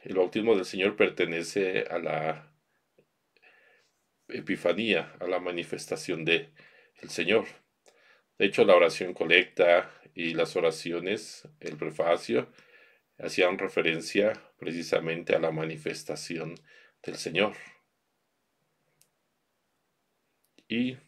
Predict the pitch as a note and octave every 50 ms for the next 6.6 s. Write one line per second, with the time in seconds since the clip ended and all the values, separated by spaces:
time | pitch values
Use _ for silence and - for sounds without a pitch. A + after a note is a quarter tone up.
0 | _ _ _ _ _ _ _ _ _ _ _ _ _ _ _ _ _ _ _ _
1 | _ _ _ - G2+ F2 D#2+ D#2+ D#2+ D#2+ E2 D#2+ - G2 F2+ F2+ E2+ D#2+ - -
2 | E2+ D#2+ D#2+ D#2+ D#2 D2+ D2+ D2+ D#2 D#2+ D#2+ D#2+ D#2+ D#2+ - - - _ _ _
3 | _ _ _ _ _ _ _ _ _ _ _ _ _ _ _ _ _ - _ _
4 | _ _ - - F2 E2 D#2 E2 E2 E2+ F2 F#2 - - - - _ _ _ _
5 | _ _ _ _ - E2 E2+ D#2+ E2 E2 D#2 - E2+ E2 D#2 F2 E2 - F2 D2+
6 | - - A#2 B2 C#3+ C#3 - - - - - _